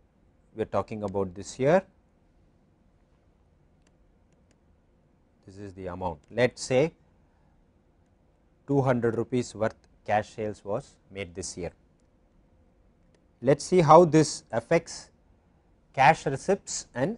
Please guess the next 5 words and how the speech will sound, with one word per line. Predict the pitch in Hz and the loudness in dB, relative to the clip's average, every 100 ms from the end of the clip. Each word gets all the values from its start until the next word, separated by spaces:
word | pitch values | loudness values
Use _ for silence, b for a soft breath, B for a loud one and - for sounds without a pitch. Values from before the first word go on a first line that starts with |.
| - | -10
sales | - - - - 147 143 143 - | -12 -10 -10 -6 0 2 0 -2
revenue, | 110 104 104 92 85 _ | -2 -2 -6 -10 -14 _
or | 117 160 | -6 -6
just | 139 123 - _ _ | -4 -8 -8 _ _
revenue. | 98 90 90 80 | -12 -12 -12 -20